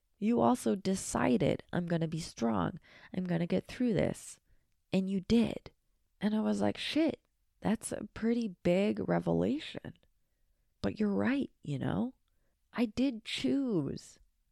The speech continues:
to be strong. I did make the choice to show up for her in her dying moments. And I did it. And holy shit, I'm proud of myself." So you can make a choice.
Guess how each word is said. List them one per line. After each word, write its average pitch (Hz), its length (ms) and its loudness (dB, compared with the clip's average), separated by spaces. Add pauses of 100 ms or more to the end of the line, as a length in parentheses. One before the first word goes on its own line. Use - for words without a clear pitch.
(140)
to 214 140 -2
be 180 260 0
strong. 190 640 -4 (420)
I 226 40 0
did 233 180 0
make 247 240 -4
the - 80 -2
choice 247 480 2
to - 160 -6
show 196 320 0
up 208 260 2
for 170 120 -4
her - 180 -2
in - 200 0
her 170 260 0
dying 165 440 -2
moments. 196 600 -4 (260)
And 185 120 -2
I 202 80 0
did 202 260 -2
it. 202 180 -2 (280)
And 240 140 2
holy 277 340 0
shit, - 360 0 (560)
I'm 240 220 -2
proud 233 420 -2
of 202 80 0
myself." - 800 -6 (160)
So - 160 -2
you 240 280 0
can 226 400 -4
make 185 240 0
a - 40 0
choice. - 760 0